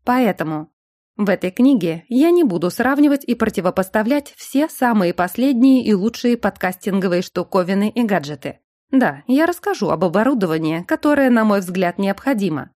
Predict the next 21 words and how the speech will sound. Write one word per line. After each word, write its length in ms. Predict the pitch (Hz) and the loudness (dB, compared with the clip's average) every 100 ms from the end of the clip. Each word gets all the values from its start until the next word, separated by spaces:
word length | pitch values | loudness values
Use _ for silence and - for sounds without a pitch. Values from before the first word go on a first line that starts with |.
| _ - | _ -2
Его 220 | 262 220 | 0 2
не 140 | 226 | 0
так 220 | 233 254 285 | 0 0 2
много, 360 | 320 247 160 | 4 2 0
как 200 | 185 196 | -2 0
может 280 | 196 180 180 | 0 -2 -4
показаться. 720 | 208 233 220 160 - - - _ _ - | -4 -2 -2 -4 -6 -14 -16 _ _ -2
Но 100 | 247 | 0
я 180 | 233 214 | 2 2
не 120 | 247 | 2
буду 260 | 262 165 | 2 0
выступать 480 | 160 - 214 - 277 | -2 -2 -2 0 0
за 100 | 233 | 0
конкретные 640 | 240 185 190 185 185 190 | 0 -2 -2 -4 0 -2
бренды 500 | 196 254 185 151 151 - | 0 0 0 -2 -6 -6
и 80 | 208 | -4
перечислять 600 | 202 190 220 202 180 - | -2 -2 -4 -2 -4 -2
преимущества 800 | 202 208 240 247 185 180 175 190 | -2 2 2 0 -4 -4 -4 -2
какой-либо 540 | 240 240 185 185 185 | -4 0 0 0 0
линейки 460 | 202 220 202 165 202 | 2 2 2 0 -4
продуктов. 680 | - 233 196 - 143 - | -4 -4 -4 -8 -12 -14